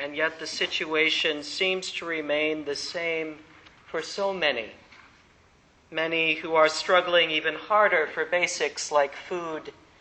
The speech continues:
shelter, or health care. We might take some solace that we are not in as hard a situation as our sisters and brothers in, say,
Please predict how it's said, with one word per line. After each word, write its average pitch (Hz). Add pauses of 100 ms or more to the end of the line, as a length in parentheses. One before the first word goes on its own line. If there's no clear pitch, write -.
(240)
shelter, 160
or 135
health 170
care. 113 (2750)
We 175
might 202
take 196
some 247
solace 175
that 170
we 170
are 165
not 180 (260)
in 170
as 170
hard 233
a 202
situation 160
as 151
our 151
sisters 185
and 151
brothers 170
in, 147
say, 151